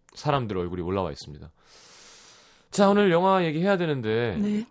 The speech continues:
Speaker 1: 너무 떠들었군요. 노래 한 곡 듣고 바로
Speaker 2: 아,
Speaker 1: 영화
Speaker 2: 벌써요?
Speaker 1: 들어갈까요, 그러면?
Speaker 2: 네. 아, 오늘, 어, 말씀드리는 영화에 나오는 부모들이
Speaker 1: 네.
Speaker 2: 좀 아직 아이 같은 부모들이에요. 참.
Speaker 1: 영화 제목이나 좀 여쭤보죠.
Speaker 2: 아, 맞다.
Speaker 1: 네.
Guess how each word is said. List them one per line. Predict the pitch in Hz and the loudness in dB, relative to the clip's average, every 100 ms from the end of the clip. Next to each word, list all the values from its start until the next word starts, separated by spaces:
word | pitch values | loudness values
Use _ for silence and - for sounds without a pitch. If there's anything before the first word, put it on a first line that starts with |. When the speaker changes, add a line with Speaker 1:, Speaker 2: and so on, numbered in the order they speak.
| - | -10
Speaker 1:
너무 | 117 127 | -8 -2
떠들었군요. | 131 110 - 87 90 73 - - 107 | -2 -2 -6 -8 -8 -10 -6 -6 -4
노래 | 127 | -2
한 | 127 123 | -2 -4
곡 | 113 | -10
듣고 | - - | -12 -8
바로 | 110 113 | -4 -2
Speaker 2:
아, | |
Speaker 1:
영화 | 98 101 | 0 0
Speaker 2:
벌써요? | 98 98 | 0 0
Speaker 1:
들어갈까요, | 85 101 107 | 0 -2 -4
그러면? | 95 143 - - - 294 247 - | -6 -8 -10 -14 -14 -12 -12 -8
Speaker 2:
네. | 196 180 175 175 - - - | -6 -4 -6 -8 -12 -18 -6
아, | |
오늘, | 196 220 247 254 226 160 _ | 0 4 4 4 2 -4 _
어, | - 170 | -6 -2
말씀드리는 | 160 170 - 247 233 220 208 | -2 -2 0 2 2 0 0
영화에 | 160 165 190 180 180 | -2 -2 -2 -4 -4
나오는 | 151 156 170 170 160 | -4 -4 -4 -4 -4
부모들이 | - 180 185 160 156 208 190 147 | -4 -4 -4 -6 -6 -4 -4 -4
Speaker 1:
네. | 113 69 - _ | -4 -6 -12 _
Speaker 2:
좀 | - 165 - | -10 -8 -4
아직 | 165 226 220 | -4 -2 -2
아이 | 156 208 | -2 0
같은 | 240 - 196 | -2 -4 -8
부모들이에요. | 165 170 160 151 147 147 185 180 - | -4 -4 -4 -8 -8 -8 -8 -10 -6
참. | 110 | -2
Speaker 1:
영화 | 131 | 0
제목이나 | 156 123 143 135 123 | 0 0 0 0 -2
좀 | 101 98 76 | -4 -6 -6
여쭤보죠. | 95 73 196 | -8 -4 2
Speaker 2:
아, | 262 - | 2 4
맞다. | 233 - - - | -2 -2 -16 -8
Speaker 1:
네. | 208 190 | -6 -6